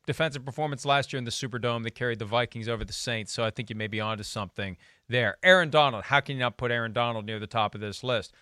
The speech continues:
The Rams defensive tackle with the, as I mentioned earlier, extreme confidence going into this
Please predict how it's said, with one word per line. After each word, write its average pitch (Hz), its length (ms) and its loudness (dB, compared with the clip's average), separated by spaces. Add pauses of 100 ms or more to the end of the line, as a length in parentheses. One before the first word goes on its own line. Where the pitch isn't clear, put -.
(120)
The 117 100 -6
Rams 123 300 -2
defensive 120 520 -6
tackle 101 440 -2 (560)
with 143 300 2
the, 139 260 2
as 139 160 -2
I 131 80 2
mentioned 135 360 -2
earlier, 131 520 2 (180)
extreme 156 480 -2
confidence 120 540 -4
going 117 260 -4
into 107 180 -4
this 110 300 -4